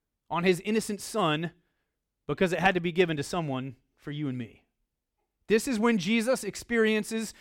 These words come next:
the full, undiluted, unfiltered, complete cup of the wrath of God instead of me.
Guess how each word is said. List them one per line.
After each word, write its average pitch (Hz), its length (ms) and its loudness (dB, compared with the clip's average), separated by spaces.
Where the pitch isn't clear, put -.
the 185 80 0
full, 240 520 8
undiluted, 226 840 4
unfiltered, 233 920 2
complete 226 600 -2
cup 240 300 2
of 185 120 0
the 170 100 0
wrath 185 360 4
of 151 140 -8
God 131 440 0
instead 135 280 -8
of 139 60 -8
me. 131 240 -12